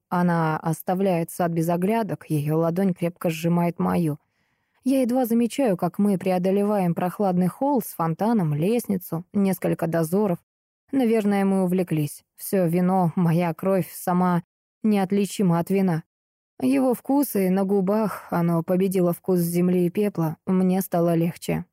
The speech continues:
Мне почти хорошо, и я хватаюсь за это чувство, зная, как скоро оно меня покинет. За этаж до жилого Орфа ныряет возникший будто из ниоткуда коридор, узкий, тёмный и без окон, наверняка тупиковый.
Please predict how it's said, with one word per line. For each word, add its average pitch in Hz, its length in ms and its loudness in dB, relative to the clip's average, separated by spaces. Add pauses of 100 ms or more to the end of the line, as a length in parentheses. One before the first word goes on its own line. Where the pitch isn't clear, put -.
(140)
Мне 190 300 0
почти - 320 -4
хорошо, 175 500 -2
и 170 60 2
я 160 120 0
хватаюсь 165 520 -2
за 175 100 -2
это 170 220 -2
чувство, - 480 -4 (360)
зная, 226 380 0
как 175 200 -4
скоро 226 400 0
оно 180 260 2
меня 170 400 2 (160)
покинет. 175 600 -2 (680)
За 262 260 0
этаж 277 420 -2
до 220 200 0
жилого 220 560 0
Орфа 240 580 0
ныряет 220 1000 2
возникший 208 800 0
будто 185 340 -2
из 190 140 0
ниоткуда 180 500 0
коридор, 185 640 0
узкий, 180 400 -4
тёмный 185 560 2
и - 20 0
без 185 240 -2
окон, 160 360 -4 (180)
наверняка 185 640 0
тупиковый. 156 600 -2